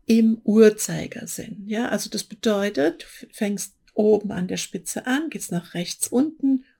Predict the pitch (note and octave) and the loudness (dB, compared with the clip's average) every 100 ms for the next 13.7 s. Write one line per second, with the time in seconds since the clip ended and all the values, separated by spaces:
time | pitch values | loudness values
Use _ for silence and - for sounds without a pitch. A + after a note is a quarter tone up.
0 | - G#3 G#3+ G#3+ - _ _ - F#3+ F#3+ | -6 -4 -2 -6 -12 _ _ -10 -6 -4
1 | G3 G3 - _ _ _ _ _ _ _ | -4 -6 -10 _ _ _ _ _ _ _
2 | _ _ _ _ _ _ _ _ _ - | _ _ _ _ _ _ _ _ _ -10
3 | - G3 G3+ - E3 E3 - - - - | -6 -2 -2 -2 -4 -6 -10 -16 -14 -16
4 | _ _ - _ A3+ - G#3 A3+ - - | _ _ -20 _ -10 -2 0 0 -2 -10
5 | - G#3+ G#3 A3 - _ _ - F#3 F#3+ | -8 -2 0 -2 -4 _ _ -6 -4 -4
6 | G3 A3+ C4 - A3+ - C#4 A#3+ B3 B3+ | 0 0 0 -4 -6 -2 4 8 8 6
7 | A#3 A3+ G#3+ - E3+ - - - - C#3+ | 4 4 2 -4 -6 -6 -10 -12 -12 -12
8 | E3 _ _ _ - A3+ B3 D#4+ - - | -12 _ _ _ -8 -4 -4 -6 -20 -20
9 | - - - _ - G#3 G3 F#2+ F#3 - | -20 -20 -20 _ -2 0 0 -2 -6 -10
10 | - _ _ _ - A3+ A3+ A3 A3 G#3+ | -20 _ _ _ 2 2 4 2 2 -2
11 | G3+ - - G#3 G3 F#3 - G3+ G#3 F#3+ | -4 -8 -6 -6 -6 -8 -8 -4 -2 -4
12 | F#3+ F3+ - F3 - F#3+ F#3 F3 - F#3+ | -6 -8 -8 -8 -6 -6 -6 -10 -8 -6
13 | F3 E3+ G#3 - A3+ C4+ | -4 -4 -6 -6 -2 -2